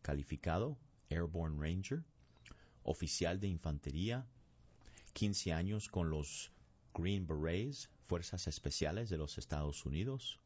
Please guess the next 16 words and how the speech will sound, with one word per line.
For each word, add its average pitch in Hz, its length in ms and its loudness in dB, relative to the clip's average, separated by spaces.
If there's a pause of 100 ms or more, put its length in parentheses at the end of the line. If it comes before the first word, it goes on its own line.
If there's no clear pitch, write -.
(460)
obtuvo 85 460 2
dos 107 220 2
estrellas 101 520 0
de 92 80 4
bronce, 71 480 -2 (800)
dueño 101 340 4
de 87 140 4
una 95 240 0
pequeña 82 420 2
empresa, 85 560 0 (380)
esposo 160 580 0 (360)
y 104 100 2
padre, 78 480 -2 (640)
ex - 440 2
inspector 92 560 -2
general. 101 440 -2